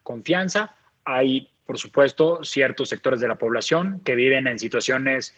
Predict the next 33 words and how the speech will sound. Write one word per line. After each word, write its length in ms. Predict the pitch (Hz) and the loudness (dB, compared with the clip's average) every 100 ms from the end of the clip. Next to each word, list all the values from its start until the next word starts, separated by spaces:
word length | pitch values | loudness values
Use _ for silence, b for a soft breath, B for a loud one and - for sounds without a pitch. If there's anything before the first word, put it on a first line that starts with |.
| b b _ _ | b b _ _
eh, 320 | 131 117 117 113 | -6 -2 0 0
menos 280 | 135 139 | 0 0
favorables, 720 | - 143 170 208 226 220 - - | 2 4 6 6 4 2 -2 -6
que 60 | 135 | -4
no 120 | 135 | -2
necesariamente 800 | 135 123 123 131 131 135 123 127 | -2 -2 0 0 0 -2 -2 -4
tienen 280 | 127 123 123 | -2 -2 -4
esa 160 | 113 | -6
infraestructura, 760 | 127 123 - - - 156 170 - | -8 -8 -6 -8 -2 -2 -2 -6
ese 160 | 127 131 | -6 -6
conocimiento, 640 | 123 117 120 127 113 - _ _ _ | -6 -8 -6 -6 -6 -10 _ _ _
y 80 | 123 | -8
esa 180 | 117 120 | -6 -4
confianza. 640 | - 127 180 185 208 220 B B B B _ | -6 -2 0 0 0 -2 B B B B _
Sin 260 | - - 123 | -14 -6 -4
embargo, 640 | 131 156 165 185 226 b b b _ _ | 2 4 6 4 2 b b b _ _
este, 1040 | 135 123 104 - - 131 123 123 120 123 - | -4 -4 -4 -12 -2 2 4 4 4 2 0
y 120 | 147 | 0
creo 340 | - 160 165 | 6 8 8
que 80 | 170 | 6
es 120 | 160 | 2
uno 140 | 160 156 | 2 2
de 60 | |
los 240 | 131 120 - | 2 0 0
temas 340 | 185 202 143 | 0 0 -4
que 100 | - | -2
vas 180 | 139 139 | -2 -2
a 20 | |
estar 200 | 127 147 | -2 -2
hablando 320 | 143 143 147 | 0 0 -2
posteriormente 1040 | 135 120 143 131 143 143 143 139 156 151 135 | -4 -4 2 4 4 2 0 0 2 2 2
en 160 | 123 | -4
tu, 420 | - 123 123 117 | -8 -8 -8 -12